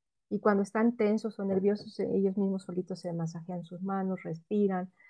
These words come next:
eh, se dan sus toquecitos de aceites o de aroma, eh, aromaterapia, por ejemplo, ¿no? Buscan, buscan esta capacidad de autorregulación porque ya la tuvieron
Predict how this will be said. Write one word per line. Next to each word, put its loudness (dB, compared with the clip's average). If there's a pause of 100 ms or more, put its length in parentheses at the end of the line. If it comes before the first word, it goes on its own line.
(340)
eh, 0
se 0
dan 2
sus -10
toquecitos -4
de 2
aceites -4
o 2
de 4
aroma, 0
eh, -4
aromaterapia, 0
por -6
ejemplo, -2
¿no? -4 (460)
Buscan, 2
buscan 0
esta -2 (300)
capacidad -2
de 2
autorregulación 0
porque -2
ya -2
la -2
tuvieron -4